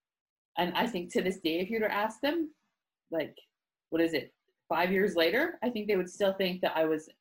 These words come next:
insane for saying that. But I think that that's the crux of this, is that we can have diverse experiences and even opinions and still be in unity within the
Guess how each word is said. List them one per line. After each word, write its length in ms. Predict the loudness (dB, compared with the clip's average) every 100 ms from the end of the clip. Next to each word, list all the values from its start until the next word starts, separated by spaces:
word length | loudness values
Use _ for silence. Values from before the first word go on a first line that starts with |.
| _
insane 640 | -8 -8 -2 -2 0 -2 -4
for 120 | -6
saying 380 | -2 0 0 0
that. 180 | -4 -8 -14 _ _ _ _ _ _ _ _ _ _ _ _ -6
But 200 | 0 2
I 100 | 2
think 200 | 0 -2
that 120 | 0
that's 380 | 0 0 -2 -6
the 220 | 2 2 2
crux 260 | -2 -2 -4
of 100 | -6
this, 180 | -6 -6
is 80 | -2
that 260 | 0 -2 _ _ _ _
we 300 | -8 -2 -2 -2
can 160 | -4
have 640 | -4 -6 -4 0 0 0 0
diverse 400 | 2 2 -2 -4
experiences 880 | -10 -4 -2 0 -2 0 -2 -2 -6 -4
and 180 | -2
even 280 | -2 -4 -6
opinions 720 | -8 -2 0 2 -2 -6 -16 -20 _ _ -6
and 120 | -4
still 260 | -2 0 2
be 280 | 2 -4 -6
in 320 | -4 -2 0
unity 400 | 0 0 0 0
within 320 | -2 -2 -4
the 100 | -4